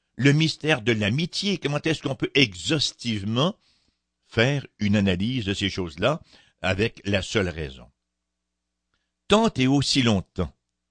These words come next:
que je me crois différent des autres êtres humains, c'est difficile d'avoir des relations. Je suis un être tellement à part, je suis un être différent, je suis un être unique. Mais quand je reconnais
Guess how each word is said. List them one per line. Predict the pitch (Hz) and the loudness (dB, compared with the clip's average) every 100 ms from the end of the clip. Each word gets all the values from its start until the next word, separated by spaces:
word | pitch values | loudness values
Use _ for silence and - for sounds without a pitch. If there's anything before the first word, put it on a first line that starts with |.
| _ _ _ | _ _ _
que | - 123 | 0 0
je | 98 131 | 4 2
me | 117 | 2
crois | - - 143 | -2 -2 -2
différent | 95 95 151 - 131 120 143 | -2 -2 -4 4 4 4 -2
des | 95 92 87 | -2 -2 -2
autres | 120 131 - 90 85 | -2 -2 -4 -4 2
êtres | 101 - 85 73 | 0 0 -8 -8
humains, | 78 73 90 - _ _ _ _ - | -10 -8 -8 -10 _ _ _ _ -4
c'est | 156 170 | 0 0
difficile | 135 - 139 - 277 220 92 80 - _ _ _ | -2 -4 -4 -2 -2 -2 -4 -6 -12 _ _ _
d'avoir | 104 90 95 95 | 0 2 2 2
des | 90 87 | 0 -2
relations. | 85 78 - 90 - - - | -2 -4 -4 -6 -6 -20 -6
Je | 131 | -4
suis | - 175 160 | -2 4 4
un | 135 | 4
être | 160 170 127 | 2 0 -6
tellement | - 143 117 123 - | -2 -2 0 -4 -2
à | 104 | -2
part, | - 85 82 85 - _ - | -2 -4 -4 -8 -14 _ -6
je | |
suis | 107 147 147 | -2 2 2
un | 131 | 4
être | 147 - | 2 0
différent, | 101 95 131 120 95 98 - - | -6 -4 0 2 0 -2 -6 -14
je | - 123 | -2 0
suis | 139 123 | 0 0
un | 117 104 | 0 2
être | 110 - _ | 0 -2 _
unique. | 107 95 85 82 _ _ _ _ _ _ _ _ - | 0 2 2 -4 _ _ _ _ _ _ _ _ 0
Mais | 160 185 | 2 2
quand | 247 254 | 0 -2
je | 123 98 | -2 -2
reconnais | 87 131 - 82 65 67 | -4 -6 -4 -8 -8 -18